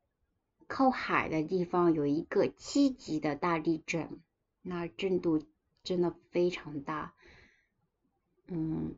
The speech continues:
有看到一些视频，就是很多东西都摇晃了，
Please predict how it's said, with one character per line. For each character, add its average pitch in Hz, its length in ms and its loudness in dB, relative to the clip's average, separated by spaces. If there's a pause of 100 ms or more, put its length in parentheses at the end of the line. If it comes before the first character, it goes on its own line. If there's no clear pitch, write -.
有 165 180 -2
看 240 380 4
到 220 560 4 (140)
一 202 80 -4
些 220 340 2
视 214 220 0
频， 156 260 0
就 190 160 4
是 190 140 -2
很 151 300 -4
多 151 120 -2
东 180 240 4
西 190 380 -2
都 185 580 0 (120)
摇 165 200 -2
晃 220 460 4
了， 160 240 -6